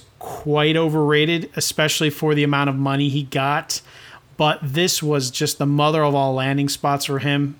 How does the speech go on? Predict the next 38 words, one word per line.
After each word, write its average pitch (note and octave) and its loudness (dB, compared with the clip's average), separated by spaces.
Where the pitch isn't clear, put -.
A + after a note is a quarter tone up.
and C#3+ -2
his C#3 0
swing. C#3+ -2
Uh, C#3+ 0
there D3+ 0
was D3+ 2
a C#3+ 0
layout C#3 2
I C#3+ 2
looked C#3+ 0
at. D3 2
I C#3 0
think D3 -4
if C#3 -2
he D3 -2
was C#3+ 0
in C#3 0
Citizens C#3+ 0
Bank C#3 -2
last C3+ -2
year, D3 0
he C3+ 0
could D3+ -4
have C#3+ -2
hit C#3+ -2
somewhere C#3+ 0
near C#3 0
eleven C3+ -2
or C3+ -2
twelve C3+ -4
more C#3 0
home C3+ -2
runs, C#3 -2
even F3+ 2
possibly D3 0
more C3+ -2
than C3+ -2
that, B2+ -6